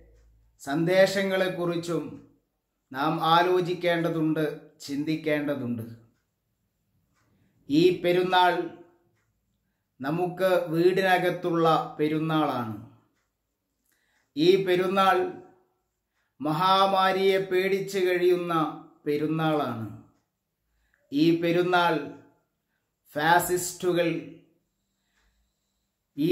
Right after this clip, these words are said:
രാജ്യത്തെ നശിപ്പിച്ചുകൊണ്ടിരിക്കുകയും ഇവിടെയുള്ള മതന്യൂനപക്ഷങ്ങളെയും ആദിവാസി ദലിത് വിഭാഗങ്ങളെയും ഈ രാജ്യത്തു നിന്ന് കെട്ടുകെട്ടിക്കാൻ ഗൂഢശ്രമങ്ങൾ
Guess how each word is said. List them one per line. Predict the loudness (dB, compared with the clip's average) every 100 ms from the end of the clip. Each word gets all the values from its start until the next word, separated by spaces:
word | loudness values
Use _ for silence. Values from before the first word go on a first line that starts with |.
| 2 4
രാജ്യത്തെ | 4 2 -2 -4 -2 -2 -2
നശിപ്പിച്ചുകൊണ്ടിരിക്കുകയും | -4 -6 -8 -8 -10 -4 -2 -2 -4 -6 -4 0 2 0 -2 -10 -18 _ _ _ _ _ _ _ _ _ -8
ഇവിടെയുള്ള | -4 0 0 2 2 4 2
മതന്യൂനപക്ഷങ്ങളെയും | 2 2 2 0 -2 -2 -2 -4 -4 -6 -2 -2 0 -2 -4 -6 -4 -2
ആദിവാസി | 0 2 4 4 2 -2 -2 -2 -2
ദലിത് | -2 0 0 -2 -2 -6 -10 -4
വിഭാഗങ്ങളെയും | -2 2 2 2 0 -4 0 0 0 -2 -6 -14 -20 _ _ _ _ _ _ _ _ _ _ _
ഈ | -4 2 4
രാജ്യത്തു | 6 4 2 -2 -2 -2
നിന്ന് | -2 -2 -2
കെട്ടുകെട്ടിക്കാൻ | -4 -4 -4 -4 -4 -2 0 0 0 -2 -6 -10 -20 _ _ _ _ _ _ _ _ _ _ _ _ _ _ _ -20 -20 -20 -2
ഗൂഢശ്രമങ്ങൾ | 4 6 6 4 2 2 2 0